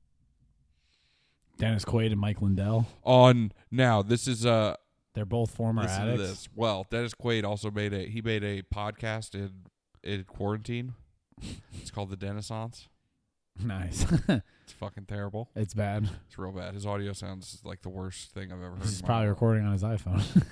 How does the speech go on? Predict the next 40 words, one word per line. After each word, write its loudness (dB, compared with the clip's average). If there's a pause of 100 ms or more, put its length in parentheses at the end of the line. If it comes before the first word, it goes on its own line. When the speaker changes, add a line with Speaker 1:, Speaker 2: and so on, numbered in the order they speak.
(120)
Speaker 1:
<laughs> -8
Speaker 2:
It -10
looks -12
like -12
it. -14 (720)
He, -6
um, -2
Speaker 1:
What -16
the -12
fuck -4
Speaker 2:
he's -6
Speaker 1:
is -4
he 2
Speaker 2:
had, 4
like, 4
Speaker 1:
talking 4
Speaker 2:
a 2
really 6
weird, 4
ab-, 2
uh, 0
types 0
of -6
guests, -2
like -2
Albert 2
Pujols, 6
fucking -4 (540)
Mike -2
Lindell, 0 (480)
uh, -2 (580)
Speaker 1:
Albert -18
Pujols, 0 (140)
the 0
Speaker 2:
Billy 8
Speaker 1:
baseball 8
player? 8
Speaker 2:
Bush, 0 (160)
like, -8 (220)
weird -6